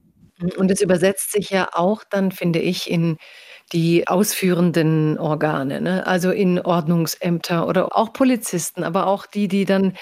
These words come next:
die Schwarzfahrer mitnehmen. Also was ich da schon an Szenen gesehen habe, wo man sich echt fragt, wenn Leute mal schwarz fuhren und dann war nebendran einer, die hatte gerade zufällig ein Viererticket und sagte, "Ja, ich nehme den auf mein Ticket", und der Schaffner so,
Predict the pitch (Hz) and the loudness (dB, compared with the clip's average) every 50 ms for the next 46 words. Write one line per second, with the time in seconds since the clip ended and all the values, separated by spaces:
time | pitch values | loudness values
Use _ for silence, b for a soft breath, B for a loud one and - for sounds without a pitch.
0 | B B B B - - 208 180 - 185 196 196 202 202 - - - 196 196 185 | B B B B -8 -6 -6 -4 0 0 2 0 0 -2 -4 -4 -2 -2 0 0
1 | 190 202 208 233 247 240 - 185 175 160 151 - - - - - - 202 190 196 | 2 4 4 4 2 2 0 -2 0 0 0 -2 -4 -4 -2 -2 0 0 0 2
2 | 180 202 196 - - 196 - - 202 190 - - 202 - 170 190 185 - - - | 2 0 0 0 -4 -4 -2 -2 -2 -2 0 -2 -2 -2 0 -2 -2 -2 -2 0
3 | 226 233 254 262 269 240 170 170 156 135 160 151 151 165 165 156 156 160 165 165 | 2 4 4 4 4 2 0 -2 -4 -2 -2 -2 0 0 0 0 0 0 0 0
4 | 160 180 165 170 175 175 180 180 170 180 175 - - 190 170 - - - 185 185 | -2 -2 -2 0 0 2 0 0 0 -2 -4 -2 -2 -4 -4 -4 -6 -4 -2 -2
5 | 196 190 185 190 175 175 170 175 185 180 - 190 185 180 180 170 - 170 170 180 | -2 0 0 0 2 2 2 2 0 0 0 0 0 0 0 -2 -2 -2 -2 -2
6 | 208 202 - - - 214 214 214 214 214 B B B B B B B B B B | -4 -4 -6 -2 0 2 2 2 2 0 B B B B B B B B B B
7 | - 190 190 190 185 180 - - - - 180 180 175 175 175 180 180 180 180 175 | 0 2 4 4 2 2 0 -2 -2 0 0 2 2 2 2 2 2 2 2 2
8 | 180 180 180 170 175 165 175 190 202 170 190 196 196 196 190 175 170 180 180 160 | 2 0 0 -2 0 0 0 0 0 0 0 0 0 0 0 0 0 0 0 0
9 | 175 180 - 185 - - 175 175 180 170 170 - 185 - 208 202 196 196 214 202 | 0 0 -2 -4 -2 0 0 0 0 -2 -4 -6 -4 -2 0 0 2 0 0 -2
10 | - - 233 240 226 233 226 - 214 196 - 202 196 190 - 185 175 185 185 180 | 0 0 2 2 2 0 0 -2 -6 -4 -2 -2 -2 -2 -2 -2 -2 -2 -2 -2
11 | - 202 202 214 220 226 208 202 220 226 226 208 214 196 - 185 160 - 190 190 | 0 0 2 2 2 2 4 4 4 4 4 2 2 0 0 0 0 0 -2 0
12 | 208 226 214 - - 233 226 - 214 - - 185 180 190 180 - - 196 190 - | 0 -2 -2 -2 -2 -2 0 -2 -2 -2 -2 -2 0 0 0 0 -2 -4 -2 -2
13 | 208 202 190 180 190 190 | -2 -2 0 0 0 -2